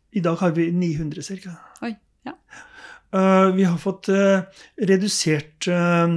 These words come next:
Speaker 1: ytelsen på kua. Vi har fått kutta ut mye av kraftfôret, og vi har fått, og satt i gang et system som gjør at kua får lov til å gå ut og beite. Vi har, ikke minst, så har vi minst, eh, ti tusen geitebruk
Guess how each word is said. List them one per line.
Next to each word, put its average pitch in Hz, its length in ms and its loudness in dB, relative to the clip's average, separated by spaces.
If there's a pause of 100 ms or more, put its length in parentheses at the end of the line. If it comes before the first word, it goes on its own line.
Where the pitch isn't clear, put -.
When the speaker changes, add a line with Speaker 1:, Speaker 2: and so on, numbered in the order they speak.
(160)
Speaker 1:
ytelsen 147 440 -4
på 175 160 -4
kua. 202 420 0 (320)
Vi 180 100 -2
har 170 80 -2
fått 185 180 -8
kutta 220 380 -2
ut 165 300 -2
mye 185 200 0
av 156 180 2 (220)
kraftfôret, 180 680 -2 (320)
og 190 60 -2
vi 185 60 0
har 170 100 -6
fått, - 180 -16
og 185 160 -2
satt 214 280 0
i 156 40 -2
gang 147 140 -2
et 151 60 -2
system 170 440 -2
som 196 120 -6
gjør 151 200 0
at 151 140 -10
kua 160 420 -2 (240)
får - 160 -2
lov 151 160 0
til 165 80 -2
å 165 80 -4
gå 151 200 2
ut 143 80 -6
og 143 60 -2
beite. 185 480 0 (300)
Vi 185 80 0
har, 165 200 0 (300)
ikke - 200 -2
minst, 233 560 6
så 214 100 -2
har 190 140 2
vi 170 160 -2
minst, 175 600 -4 (440)
eh, 170 440 4 (180)
ti 175 300 0
tusen 165 460 0
geitebruk 185 680 2